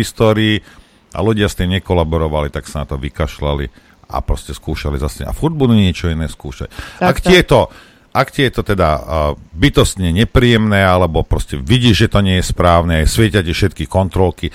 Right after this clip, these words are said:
Speaker 1: tak to nerob. A hotovo. A keď to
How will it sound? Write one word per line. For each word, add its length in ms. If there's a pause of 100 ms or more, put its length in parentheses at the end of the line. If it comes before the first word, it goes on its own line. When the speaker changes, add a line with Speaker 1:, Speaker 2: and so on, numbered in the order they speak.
(120)
Speaker 1:
tak 240
to 80
nerob. 480 (640)
A 80
hotovo. 560 (800)
A 80
keď 140
to 120